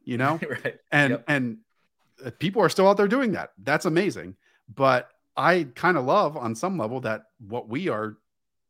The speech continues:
Speaker 1: doing is, like, totally unsolvable. Not just the playoffs that you mentioned in both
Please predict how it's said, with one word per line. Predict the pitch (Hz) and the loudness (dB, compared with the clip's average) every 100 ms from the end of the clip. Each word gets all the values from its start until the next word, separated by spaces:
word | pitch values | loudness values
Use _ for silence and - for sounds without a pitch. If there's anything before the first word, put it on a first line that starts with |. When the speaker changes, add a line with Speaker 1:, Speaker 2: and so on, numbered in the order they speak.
| _ 120 | _ -16
Speaker 1:
doing | 120 113 135 | -10 -8 -8
is, | 127 117 | -8 -6
like, | 127 110 | -8 -10
totally | - 117 117 135 | -12 -10 -6 -6
unsolvable. | 143 - 175 196 - - | -6 -4 -2 -4 -8 -14
Not | 107 127 131 | -8 -6 -6
just | 147 | -6
the | 151 | -4
playoffs | - 170 143 185 | -2 -2 0 -2
that | - 117 | -6 -6
you | 120 | -4
mentioned | 135 - 139 | -4 -6 -6
in | 107 | -4
both | 107 135 - | -4 -6 -10